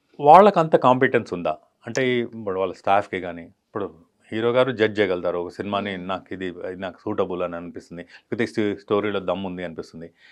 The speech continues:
Speaker 1: కానీ వీళ్ళకి అంత, అందరికీ అంత, ఆ, ఉందా, అది డౌట్ అండి. యాక్చువల్గా వాళ్ళకి అర్థం, mostly నేను చూసింది ఏంటంటే వాళ్ళందరికీ first of all కొత్తవాడు అనగానే వాళ్ళ,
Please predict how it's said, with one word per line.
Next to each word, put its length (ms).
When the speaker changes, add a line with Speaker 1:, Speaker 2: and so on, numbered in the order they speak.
Speaker 1:
కానీ 140
వీళ్ళకి 360
అంత, 160
అందరికీ 500
అంత, 160
ఆ, 360
ఉందా, 320
అది 200
డౌట్ 340
అండి. 180
యాక్చువల్గా 360
వాళ్ళకి 260
అర్థం, 200
mostly 400
నేను 260
చూసింది 320
ఏంటంటే 240
వాళ్ళందరికీ 640
first 320
of 120
all 300
కొత్తవాడు 600
అనగానే 340
వాళ్ళ, 300